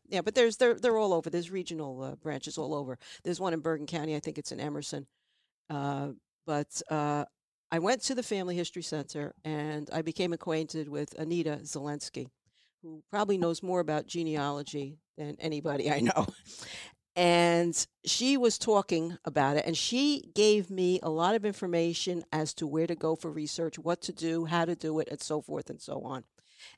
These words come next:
And she was in the process of starting a local chapter of Point.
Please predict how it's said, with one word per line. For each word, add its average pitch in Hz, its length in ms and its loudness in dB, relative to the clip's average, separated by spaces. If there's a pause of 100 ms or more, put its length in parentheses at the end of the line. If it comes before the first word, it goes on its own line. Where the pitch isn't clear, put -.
(120)
And 165 200 4
she 240 200 0
was 247 200 2
in 196 100 2
the 180 80 0
process 170 560 2
of 156 80 -6
starting 160 460 0
a 151 40 -4
local 160 360 -2
chapter - 480 -2
of 139 160 -12
Point. - 320 -6